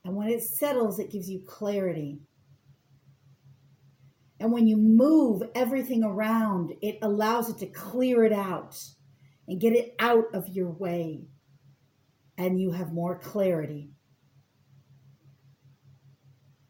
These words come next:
The movement is equally as important as the meditation. The meditation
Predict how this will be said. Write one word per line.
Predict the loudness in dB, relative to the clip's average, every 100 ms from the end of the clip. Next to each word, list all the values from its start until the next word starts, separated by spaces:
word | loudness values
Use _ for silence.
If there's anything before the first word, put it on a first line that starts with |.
| _ _ _ _ _ _ _ _ _ -20 _ -20 -4
The | 0
movement | 2 2 0 2 0 0 -4 -8 -20 _ _
is | -2 -2 -6
equally | -6 -6 -8 -2 -2 0 -4 -6 -8 -4
as | -4 -2
important | -6 -8 -6 -4 -4 -6 -10 -12 -12
as | -6 -6 -6 -10 -10
the |
meditation. | -8 -6 -8 -12 -14 -14 -12 -14 -14 -16 -20 -20 _
The | -4
meditation | -2 -4 -6 -8 -4 -2 -2 -8 -8 -8 -10